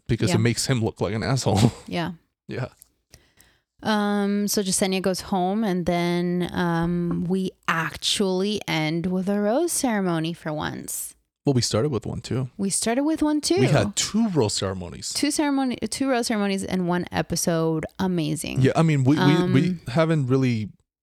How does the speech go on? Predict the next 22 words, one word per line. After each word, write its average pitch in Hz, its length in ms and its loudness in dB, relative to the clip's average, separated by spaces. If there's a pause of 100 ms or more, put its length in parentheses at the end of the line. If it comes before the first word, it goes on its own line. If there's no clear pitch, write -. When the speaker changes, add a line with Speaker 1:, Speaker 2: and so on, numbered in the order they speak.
Speaker 1:
this 139 200 2
is, 151 140 2
like, 117 180 2
the - 80 -16
deepest 110 340 -4
we're 104 60 -6
gonna 101 140 0
dive 98 240 2
into 101 160 0
this 92 160 0
episode, 117 360 -2
but 113 180 2
this 143 160 2
is - 180 -4 (920)
shockingly 117 500 0
the 101 120 -2
most 101 220 0
productive 98 500 -2
episode 95 400 -4
that 85 80 -4
we've - 160 -12
had. - 240 -4